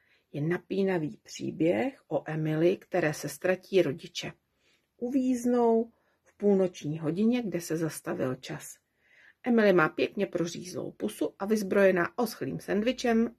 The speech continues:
se vydává rodiče zachránit. Poslední z titulů je Hrnčářův očeň od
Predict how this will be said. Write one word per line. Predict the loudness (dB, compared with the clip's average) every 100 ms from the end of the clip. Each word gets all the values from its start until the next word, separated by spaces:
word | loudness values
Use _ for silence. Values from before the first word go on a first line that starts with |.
| -16
se | -8 -2
vydává | 0 4 4 4 0
rodiče | -4 -8 -12 -14
zachránit. | -12 -10 -8 -8 -10 -14 _ _ _ _ _ _ -12
Poslední | -10 -4 0 2 2 0 0
z | -4
titulů | -6 0 0 2 0 -4 _ _ _ _ _ _ _ _
je | -2 0
Hrnčářův | 4 4 4 2 -2 -2 -6 -12 -14
očeň | -12 -6 -2 0 0 -2 _ -2
od | -2 -2